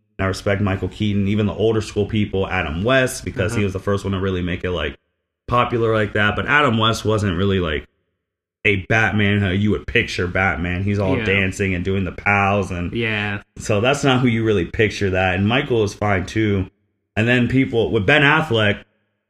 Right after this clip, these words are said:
Speaker 1: you either love him or you hate him. In my group, I see so many people love that guy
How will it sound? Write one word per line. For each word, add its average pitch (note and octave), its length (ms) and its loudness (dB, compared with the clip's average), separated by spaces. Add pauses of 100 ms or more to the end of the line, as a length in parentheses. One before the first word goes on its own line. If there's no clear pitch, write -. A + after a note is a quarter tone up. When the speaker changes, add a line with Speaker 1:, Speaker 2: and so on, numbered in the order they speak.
(260)
Speaker 1:
you A#2 140 2
either G#2+ 240 2
love C3 380 2
him C3+ 500 4
or G2+ 80 -6
you F2 100 -4
hate B2 280 0
him. A#2+ 360 -2
In G#2+ 60 0
my G2 160 2
group, A#2+ 240 0
I A2 100 0
see G#2+ 160 -4
so A#2 200 -2
many A2 180 0
people F2 420 -2
love B2 280 2
that A#2 220 4
guy A2 420 2